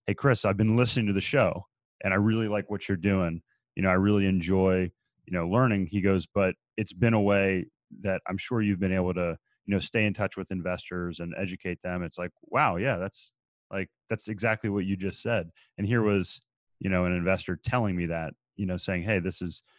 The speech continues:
this is why I like it. It's really, it's really cool." Um, so there is, there is business value to that. Um, and, you know, it kinda goes back to the abundance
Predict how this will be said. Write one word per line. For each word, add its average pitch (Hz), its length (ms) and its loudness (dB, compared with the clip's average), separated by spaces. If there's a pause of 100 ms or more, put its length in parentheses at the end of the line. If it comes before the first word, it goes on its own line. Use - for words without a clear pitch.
(140)
this 120 160 2
is 107 100 4
why 101 220 6
I 90 40 4
like 98 280 4
it. 87 80 0
It's 82 120 -6
really, 95 340 0
it's - 180 -6
really 92 260 -2
cool." 90 340 0 (400)
Um, 85 300 0
so 120 120 2
there 131 140 10
is, 139 340 6
there 120 120 8
is 123 120 6
business 98 480 2
value 85 580 -4
to 107 200 2
that. 80 260 -6 (420)
Um, 82 400 -2
and, 87 380 0 (160)
you 98 100 -4
know, 98 60 0
it 95 80 -4
kinda 101 180 0
goes 90 200 2
back 90 240 -2
to 101 60 -6
the 87 100 -2
abundance 90 600 -2